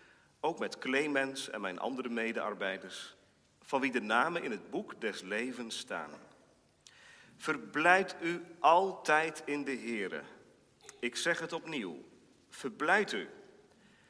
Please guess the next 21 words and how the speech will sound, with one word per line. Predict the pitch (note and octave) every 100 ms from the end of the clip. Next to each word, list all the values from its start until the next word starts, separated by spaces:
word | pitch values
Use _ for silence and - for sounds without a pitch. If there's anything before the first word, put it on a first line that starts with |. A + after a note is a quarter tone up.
| - - _ -
Uw | D#3+ D#3+ C3+
welwillendheid | C#3 C3 A2+ C3+ G3 E3 B2+ A2 C3+ -
zij | C#3 B2+ - -
alle | D3+ E3+ D#3+
mensen | B2+ C3+ C3 C3+
bekend. | A#2+ - F2 C#2+ - - - _
De | - G#2 G#2+
Heere | E2+ F#2 B2+ C#3+ C3+ C3 -
is | A#2 -
nabij. | A2 G2 - G2 G2 D#2+ - - - _ _ _ _ _ _ _ _ _
Wees | F#2+ G2 C#3 F#3 G3 -
in | - C3+ A#2+ -
geen | - D#3+ F#3+ E3+
ding | D#3 D3+ C#3
bezorgd, | C3 D3+ D#3 F#2+ - - - - _ - - - _
maar | A2 A#2+
laat | B2+ D3 C#3
uw | C#3+ B2+
verlangens | B2+ A#2 B2 D3 D#3+ D3+ -
in | B2+ A2 - - -
alles | B2+ D#3 F3 F3 -